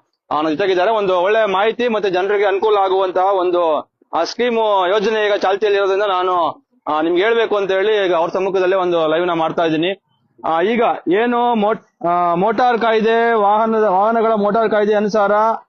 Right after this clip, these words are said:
ನಿಯಮಗಳನ್ನ ಉಲ್ಲಂಘನೆ ಮಾಡಿದವ್ರಿಗೆ, ಈಗ ಬೆಂಗಳೂರು, ಬೆಂಗಳೂರಲ್ಲಿ, ಬೆಂಗಳೂರು ಸಿಟಿನಲ್ಲಿ ಟ್ರಾಫಿಕ್ ಪೊಲೀಸ್, ಟ್ರಾಫಿಕ್ ರೂಲ್ಸ್ ಗಳನ್ನ ಯಾರೆಲ್ಲ ಉಲ್ಲಂಘನೆ ಮಾಡಿದಿರಿ ನಿಮ್ಮ ವಾಹನಗಳಿಗೆ ಸಂಬಂಧಪಟ್ಟ ಹಾಗೆ, ಆ, ಈಗ ಹಲವಾರು ಜನರದು ಹಲವಾರು,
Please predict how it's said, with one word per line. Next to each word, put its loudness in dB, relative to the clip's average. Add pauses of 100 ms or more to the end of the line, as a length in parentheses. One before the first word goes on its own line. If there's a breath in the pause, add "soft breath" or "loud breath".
(300)
ನಿಯಮಗಳನ್ನ 0
ಉಲ್ಲಂಘನೆ 0
ಮಾಡಿದವ್ರಿಗೆ, 0
ಈಗ -4
ಬೆಂಗಳೂರು, 0 (220)
ಬೆಂಗಳೂರಲ್ಲಿ, 0
ಬೆಂಗಳೂರು 0
ಸಿಟಿನಲ್ಲಿ 0
ಟ್ರಾಫಿಕ್ -2
ಪೊಲೀಸ್, 0
ಟ್ರಾಫಿಕ್ -2
ರೂಲ್ಸ್ 2
ಗಳನ್ನ 0
ಯಾರೆಲ್ಲ 2 (460)
ಉಲ್ಲಂಘನೆ 0
ಮಾಡಿದಿರಿ 0
ನಿಮ್ಮ -2
ವಾಹನಗಳಿಗೆ 0
ಸಂಬಂಧಪಟ್ಟ -2
ಹಾಗೆ, -2 (240)
ಆ, 0
ಈಗ 2
ಹಲವಾರು 0
ಜನರದು 0
ಹಲವಾರು, 2